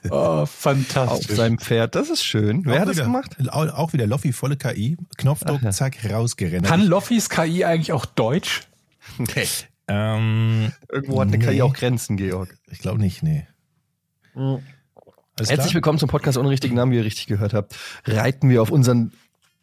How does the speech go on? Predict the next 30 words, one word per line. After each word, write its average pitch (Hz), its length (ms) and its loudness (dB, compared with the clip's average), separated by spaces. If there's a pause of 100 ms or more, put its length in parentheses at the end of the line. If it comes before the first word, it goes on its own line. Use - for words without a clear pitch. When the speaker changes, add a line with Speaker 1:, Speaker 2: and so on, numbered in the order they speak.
(160)
Speaker 2:
drei 131 260 2
Pferden 123 640 0 (680)
namenlos 113 440 2
Speaker 1:
Sonnenuntergang. 123 380 2 (100)
Speaker 2:
durch 107 80 0
die 117 140 -2
Prärie. 110 640 0 (800)
Und, 120 720 2
ähm, 113 500 2
ja, 131 280 0
erstmal 117 380 0
schön, 139 260 0
euch 120 160 -4
zu - 140 -2
sehen. 110 280 0
Und 123 120 0
ich 95 100 -4
sehe 117 160 0
direkt, 117 400 -2
ich - 80 -8
habe - 140 -6
schon 104 480 -2
Komplimente 101 560 -2
verteilt. 120 640 -2 (160)
Speaker 3:
Nee, 127 200 4
nee, 131 140 4
nee, 123 100 2
nee, 123 120 2
Moment 123 340 2
mal. 95 140 -2